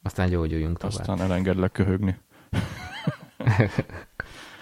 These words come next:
Speaker 2: Ö, igazából nem a finan-, sőt, most igazából a finances appot le fogom szólni, mert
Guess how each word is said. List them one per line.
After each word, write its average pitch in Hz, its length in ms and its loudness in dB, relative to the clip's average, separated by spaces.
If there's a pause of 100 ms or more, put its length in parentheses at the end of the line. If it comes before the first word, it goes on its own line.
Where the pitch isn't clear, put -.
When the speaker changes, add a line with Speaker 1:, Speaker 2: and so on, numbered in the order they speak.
(460)
Speaker 2:
Ö, 101 400 6
igazából 120 360 12
nem 135 100 12
a 110 40 12
finan-, 101 420 8
sőt, 120 260 8
most 107 200 4
igazából 107 420 8
a 110 40 6
finances 95 500 6
appot 92 280 2
le 92 60 2
fogom 90 280 4
szólni, 95 360 4
mert 95 320 4